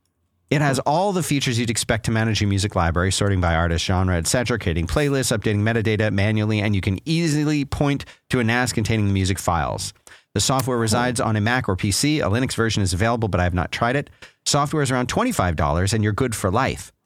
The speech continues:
The release, major new version, they release major new versions once a year, for which you pay the upgrade fee if you wish.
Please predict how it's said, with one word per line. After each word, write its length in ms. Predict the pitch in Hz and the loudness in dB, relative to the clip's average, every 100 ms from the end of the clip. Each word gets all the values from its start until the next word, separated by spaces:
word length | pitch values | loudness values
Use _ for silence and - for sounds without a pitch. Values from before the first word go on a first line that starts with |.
| _ | _
The 100 | - | -2
release, 460 | 120 120 170 127 - | 0 0 0 -2 -2
major 320 | 120 151 147 | 0 0 0
new 200 | 135 135 | 0 0
version, 360 | 120 113 107 113 | 0 0 0 -2
they 180 | 120 160 | 0 0
release 340 | 180 143 135 | 0 -2 -2
major 280 | 123 147 156 | 0 0 0
new 140 | 139 127 | 0 0
versions 400 | 107 98 98 - | 0 0 -2 0
once 200 | 107 98 | -2 0
a 40 | |
year, 240 | 95 82 104 | 0 0 0
for 100 | 117 | -2
which 220 | 113 - | -2 -2
you 120 | 117 | -4
pay 220 | - 123 | -2 -2
the 140 | 117 107 | 0 -2
upgrade 400 | 139 107 98 95 | 0 0 0 0
fee 180 | 95 | -2
if 260 | 92 104 92 | 0 0 0
you 120 | 123 | -2
wish. 420 | 120 82 - - | 0 -2 -2 -8